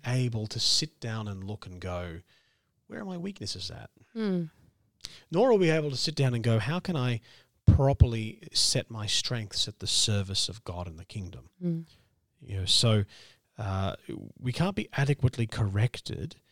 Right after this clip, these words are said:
Speaker 1: or properly directed without genuine meekness. Um, it enables us to love not only authority, therefore, but also those entrusted to our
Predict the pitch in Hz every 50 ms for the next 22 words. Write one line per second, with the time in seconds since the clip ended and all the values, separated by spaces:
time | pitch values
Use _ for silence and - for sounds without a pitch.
0 | _ _ _ _ _ _ _ _ _ _ _ _ _ _ _ _ _ _ - 123
1 | 120 117 113 110 110 107 104 104 104 - - - - - - 139 139 - - 123
2 | 107 107 98 101 101 98 143 202 214 - - - - - - - - _ _ _
3 | _ _ _ _ _ _ _ _ - 127 127 123 104 110 113 117 113 107 - -
4 | - - - - - _ _ _ _ _ _ _ _ _ _ _ _ _ _ _
5 | _ _ _ _ _ _ _ _ _ - - 120 107 101 95 92 92 92 95 104
6 | 123 151 160 156 - - - - - - - - - - - _ _ _ _ _
7 | _ _ _ _ _ _ _ _ _ - 110 98 90 92 92 95 98 - - _
8 | _ _ _ _ _ - 147 131 139 127 120 151 175 165 156 160 135 110 107 110
9 | 104 - - - - - - _ _ _ _ _ _ _ _ _ _ _ _ _
10 | _ _ _ _ _ - - 131 120 113 117 147 147 113 101 101 107 - - 151
11 | 127 151 151 - 143 120 110 104 95 92 - - - 190 247 208 127 - - 95
12 | - 87 85 - - - 98 - - 269 _ _ _ _ _ _ - 131 120 131
13 | 156 - - 131 117 110 113 110 110 113 - 120 117 - - - - 117 110 -
14 | - - - 90 - - - 101 85 82 80 82